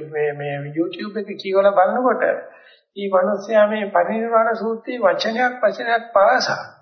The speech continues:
උතුම් අර්ථකථනයක් දීලා කියනවා මේක බුදුහාමුදුරුවෝ කියපු කෙනෙක්. එයා තමයි ප්‍රපද මොහොමඩ් කියන්නේ. මිනිස්සයා ඇවිල්ලා ගිහිල්ලා දැන් අවුරුදු නවසීයකට පස්සේ කොහොමද මිනිස්සයා පහළ වුණේ? ඇවිල්ලා එයා කටි බුදුන් වැඩි සලකනවා.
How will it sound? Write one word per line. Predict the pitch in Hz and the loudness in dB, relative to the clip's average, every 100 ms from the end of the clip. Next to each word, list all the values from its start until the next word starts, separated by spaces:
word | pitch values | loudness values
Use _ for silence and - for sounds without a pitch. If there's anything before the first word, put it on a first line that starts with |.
| _ _ _ _ _ - | _ _ _ _ _ -12
උතුම් | 190 185 - - 277 285 | -12 -12 -14 -10 -2 2
අර්ථකථනයක් | 202 - 214 185 170 151 135 | 4 4 2 2 0 0 0
දීලා | 160 160 151 | -4 -6 -8
කියනවා | 165 147 190 262 | -10 -10 -8 -8
මේක | 226 220 226 | -8 -8 -10
බුදුහාමුදුරුවෝ | 131 131 139 147 185 196 | -12 -12 -6 -4 -4 -6
කියපු | - 143 131 | -6 -8 -6
කෙනෙක්. | 190 113 - - - _ _ _ _ _ _ _ _ _ - | -6 -6 -8 -12 -18 _ _ _ _ _ _ _ _ _ -6
එයා | 135 175 | 2 4
තමයි | 196 220 294 | 2 0 -2
ප්‍රපද | - 269 247 | 0 0 0
මොහොමඩ් | 175 110 98 - | -2 -8 -8 -12
කියන්නේ. | 131 - _ _ _ _ _ _ _ _ _ _ _ _ _ _ _ _ _ _ _ _ _ | -16 -18 _ _ _ _ _ _ _ _ _ _ _ _ _ _ _ _ _ _ _ _ _
මිනිස්සයා | 147 147 247 220 | -4 -4 0 0
ඇවිල්ලා | 226 262 220 | 0 0 0
ගිහිල්ලා | 247 277 240 | -2 -2 0
දැන් | 170 165 151 143 143 - 143 151 | 0 -2 -6 -12 -14 -8 -2 0
අවුරුදු | - 147 208 | 0 -4 -4
නවසීයකට | 180 170 175 208 220 220 | -2 -2 -4 -6 -6 -4
පස්සේ | 220 226 | -4 -4
කොහොමද | 226 220 | -8 -4
මිනිස්සයා | 190 185 151 | -2 0 0
පහළ | 135 123 175 | 2 2 0
වුණේ? | 226 92 - - _ _ _ _ _ - | -2 -6 -10 -14 _ _ _ _ _ -6
ඇවිල්ලා | 131 160 202 | -4 -2 0
එයා | 127 135 | 2 2
කටි | - - 185 | -2 -4 -6
බුදුන් | 196 165 160 | -6 -4 -4
වැඩි | 175 226 | -4 -4
සලකනවා. | 175 233 254 269 - | -2 -2 -4 -6 -8